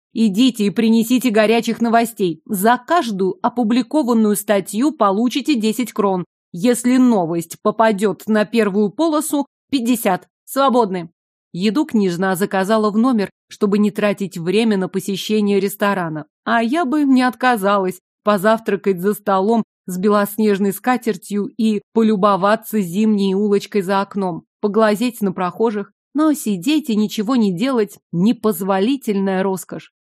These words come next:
Для посещения храма мы переоделись в традиционную для ашкеназцев одежду,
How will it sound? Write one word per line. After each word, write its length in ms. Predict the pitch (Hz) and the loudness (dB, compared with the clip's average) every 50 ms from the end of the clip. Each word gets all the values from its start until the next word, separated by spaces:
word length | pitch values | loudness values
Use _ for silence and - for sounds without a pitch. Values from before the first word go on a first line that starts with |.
| _ _ _ _ _ _ - | _ _ _ _ _ _ -2
Для 120 | 233 269 | -2 0
посещения 680 | - 277 254 - 285 254 - 294 277 262 262 269 254 | 0 0 0 2 0 0 2 2 2 4 4 2 2
храма 480 | 240 277 302 302 302 240 196 165 165 - _ _ - | 0 0 0 2 2 2 0 0 -4 -8 _ _ -2
мы 240 | 196 214 269 285 | 0 2 2 2
переоделись 840 | - - 226 208 208 196 190 180 160 160 240 269 247 233 226 226 - | 2 0 0 2 2 2 0 0 0 0 0 0 0 0 -2 -4 -10
в 100 | _ _ | _ _
традиционную 920 | 208 202 214 185 185 214 - - - 208 226 254 240 233 226 220 214 214 | 0 0 0 0 0 -2 -4 -2 0 0 2 2 2 2 2 2 2 2
для 240 | 185 185 196 196 190 | 0 0 0 0 0
ашкеназцев 760 | 190 - - - 196 190 196 208 214 - - - 208 - 208 | 0 -2 -4 -4 -2 0 0 0 -2 -2 -6 -8 -6 -2 0
одежду, 540 | 202 202 170 196 196 185 170 156 170 156 | -2 0 0 -2 -2 -2 -2 -6 -8 -8